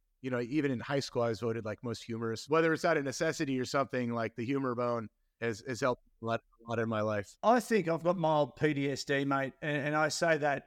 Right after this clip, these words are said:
Speaker 2: jokingly because when we met, we met in Dallas, and I, uh, we met at the GoBundance event. I did the opening and closing keynote. But in between, you took us out, out fucking Dallas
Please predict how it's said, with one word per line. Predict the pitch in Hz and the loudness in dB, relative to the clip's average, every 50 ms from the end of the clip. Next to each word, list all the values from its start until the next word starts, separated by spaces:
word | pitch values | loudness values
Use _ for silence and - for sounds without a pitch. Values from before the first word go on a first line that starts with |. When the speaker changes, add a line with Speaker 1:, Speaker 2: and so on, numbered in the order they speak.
| _ - 147 | _ -10 0
Speaker 2:
jokingly | 131 135 127 127 123 123 120 120 120 120 120 123 | 2 4 4 4 2 0 0 0 0 0 0 0
because | 113 127 123 - - 135 131 120 - - - - - | -2 -4 -6 -4 -4 -4 -2 -4 -4 -6 -8 -8 -2
when | - 151 175 185 175 | 0 0 2 2 4
we | 165 165 165 | 2 2 2
met, | 156 147 139 127 - - | 2 2 0 0 -2 -2
we | 139 139 | -2 -2
met | 147 151 147 | 0 0 0
in | 151 151 143 | 0 0 2
Dallas, | 123 135 127 123 135 131 - - | 4 4 4 4 2 0 -2 -4
and | 139 127 | -2 -2
I, | 123 127 127 117 - - | 0 0 0 -2 -4 -4
uh, | 127 127 - | -4 -4 -4
we | - 131 123 | -2 -4 -2
met | 120 131 135 131 | 0 2 2 2
at | 131 120 | 2 0
the | 131 | -2
GoBundance | 123 120 131 123 117 117 135 139 143 143 - - - | 0 2 2 2 4 4 2 2 2 0 -2 -4 -4
event. | 127 101 117 110 101 - | -2 -2 -2 -2 -2 -2
I | 113 120 | -4 -4
did | 117 120 113 | -2 -2 -2
the | 113 117 | 2 4
opening | 123 131 127 - 123 131 123 117 | 4 4 2 0 -2 -2 -2 -2
and | 117 - | -2 -2
closing | - 123 120 113 104 117 113 | 0 0 0 0 -2 -4 -6
keynote. | - - 143 147 139 127 110 - - _ | -4 -2 0 0 0 0 -2 -2 -6 _
But | 123 | -6
in | 135 127 | -6 -6
between, | 120 113 - - - 202 208 180 127 113 113 123 143 - | -6 -8 -10 -4 -2 0 0 0 0 -2 -4 -6 -8 -10
you | 123 123 143 156 | -4 -2 -2 -2
took | 160 - - 180 175 - | 0 0 0 0 2 2
us | 175 - - | 0 0 2
out, | 151 139 139 143 139 - - - - | 2 4 4 4 4 2 -2 -4 0
out | 127 143 151 131 | 2 2 4 4
fucking | - 127 - - 127 117 107 | 2 -2 -2 -2 -4 -4 0
Dallas | 110 127 117 127 135 135 123 - - - - - - - - - - - | 2 2 4 4 4 2 0 -2 -4 -6 -6 -6 -6 -8 -8 -10 -12 -16